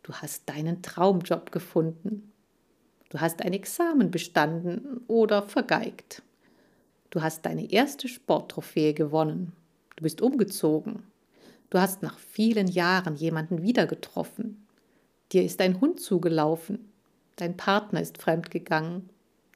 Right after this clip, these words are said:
Du bist fremdgegangen und vieles, vieles mehr.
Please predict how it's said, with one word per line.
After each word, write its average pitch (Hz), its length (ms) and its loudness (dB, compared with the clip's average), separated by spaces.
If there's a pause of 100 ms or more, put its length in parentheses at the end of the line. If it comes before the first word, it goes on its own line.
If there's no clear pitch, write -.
(120)
Du 339 180 8
bist - 280 -6
fremdgegangen 165 920 0 (360)
und 160 120 -14
vieles, 180 440 2
vieles - 400 -2
mehr. 156 320 -2